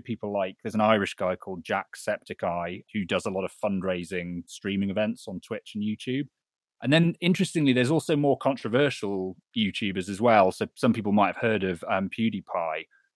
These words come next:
also known as Felix Kjellberg, who's a Swedish YouTuber, um, who got in a lot of hot water a few years ago for,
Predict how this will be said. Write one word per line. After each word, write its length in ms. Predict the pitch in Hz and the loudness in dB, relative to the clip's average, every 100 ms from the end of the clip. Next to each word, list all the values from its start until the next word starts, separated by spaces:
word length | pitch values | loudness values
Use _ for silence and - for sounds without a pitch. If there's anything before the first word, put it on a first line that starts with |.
| - | -12
also 240 | 98 - | -12 -8
known 200 | 92 90 | -6 -4
as 100 | 87 | -6
Felix 440 | - 95 92 - - | -10 -10 -10 -12 -14
Kjellberg, 600 | - 104 98 80 80 90 | -2 0 0 -4 -8 -8
who's 140 | 87 | -10
a 20 | |
Swedish 640 | - 120 107 98 - - - | -8 -4 -2 -2 -4 -10 -10
YouTuber, 600 | 101 90 - 85 82 78 - _ _ - | -8 -8 -8 -8 -8 -12 -14 _ _ 0
um, 220 | 101 101 | 2 2
who 100 | 107 | 0
got 220 | 101 107 | 0 0
in 80 | 98 | 0
a 40 | 95 | -2
lot 220 | 95 - | -2 -4
of 80 | 90 | -6
hot 180 | 101 - | -6 -4
water 280 | 101 - | -8 -8
a 60 | 95 | -12
few 140 | - | -8
years 280 | 98 101 95 | -4 -2 -4
ago 260 | 98 95 85 - | -6 -6 -6 -10
for, 280 | 92 85 | -8 -8